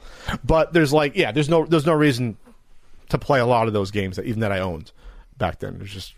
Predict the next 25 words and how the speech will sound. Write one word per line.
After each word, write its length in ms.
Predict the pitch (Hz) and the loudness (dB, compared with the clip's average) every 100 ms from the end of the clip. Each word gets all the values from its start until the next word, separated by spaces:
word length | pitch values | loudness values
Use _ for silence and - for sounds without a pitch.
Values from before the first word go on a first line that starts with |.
| - - | -20 -12
wh-, 180 | 101 98 | -8 -6
wh-, 260 | 101 101 | -2 -2
why 200 | 107 104 | 0 0
would 260 | 101 107 98 | 0 -2 -4
you 80 | 95 | -8
when 100 | 90 | -8
there's, 140 | 92 - - | -8 -10 -10
when 100 | 104 | -8
there's 140 | 92 | -6
a 40 | 95 | -6
lot 180 | 95 | -4
of 80 | 92 | -4
newer 260 | 92 92 87 | -6 -6 -8
sports 340 | - 139 135 | 0 2 2
titles 380 | - 131 117 113 | 2 2 2 0
or, 160 | 98 - - - - _ _ - | -2 -6 -14 -20 -20 _ _ -8
you 80 | 113 | -6
know, 140 | 101 | -4
or 160 | 104 135 | -4 -2
something 220 | - 131 | 0 0
that 100 | 117 | 0
did 100 | 127 | 0
a 60 | 104 | 0
lot 300 | 110 107 113 | -2 -4 0
better? 340 | 120 113 110 | 2 2 0